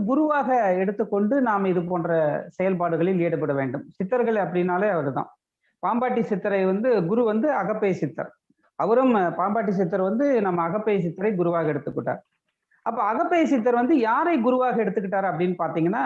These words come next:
வியாச பகவானை தான் குருவாக எடுத்துக்கிறார்.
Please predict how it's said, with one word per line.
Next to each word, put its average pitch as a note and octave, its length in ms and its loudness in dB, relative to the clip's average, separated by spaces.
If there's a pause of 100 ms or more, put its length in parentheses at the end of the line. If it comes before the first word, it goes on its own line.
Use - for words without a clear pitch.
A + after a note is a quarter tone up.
(160)
வியாச C#4 400 0
பகவானை G3 540 0
தான் G#3+ 300 -4
குருவாக D3+ 380 0
எடுத்துக்கிறார். B2+ 440 -8